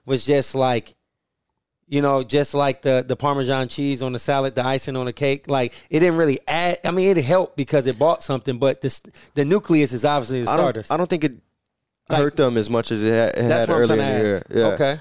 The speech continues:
Speaker 2: I don't, I don't know if it was super net positive, but
Speaker 1: Yeah.
Speaker 2: um, it definitely, their bench is not hurting them as much as it has earlier in the year. I think they've all found ways to kinda,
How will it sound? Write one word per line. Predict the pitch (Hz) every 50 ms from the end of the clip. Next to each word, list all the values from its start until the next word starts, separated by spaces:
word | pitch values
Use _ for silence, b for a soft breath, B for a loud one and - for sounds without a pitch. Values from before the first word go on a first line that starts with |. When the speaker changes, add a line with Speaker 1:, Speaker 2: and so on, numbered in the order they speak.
| - -
Speaker 2:
I | 120 139
don't, | 151 -
I | 98 147
don't | 160 156
know | 156 151 151 151
if | 143 147
it | 143
was | 131 120 113 107 107
super | - - - - 151 143 139 - - 127 127 123 123
net | 117 117 117 117 - -
positive, | - 120 113 113 113 110 101 98 90 90
but | 95 110 104 95 - B B B -
Speaker 1:
Yeah. | 139 139 127 120
Speaker 2:
um, | 104 113 110 104 98 87 - - -
it | 139 139 127
definitely, | 151 151 147 147 143 131 117
their | 101 127 127 123
bench | 120 123 139 151 165 156
is | 139 127
not | 127 123 110 120
hurting | 123 120 120 110 104
them | 98 95 92 95
as | 98
much | 101 98 98 - -
as | 98 95
it | 98 101
has | 101 98 98 95 92 - - -
earlier | 107 104 107 101
in | 101
the | 101
year. | 98 104 107 110 117 117 113 107 - 107
I | 104
think | - 117 113 104
they've | 101 107 107
all | 107 107 107
found | - - 110 107 104 101 104
ways | 104 104 107 107
to | - - 107 101
kinda, | - 104 101 101 95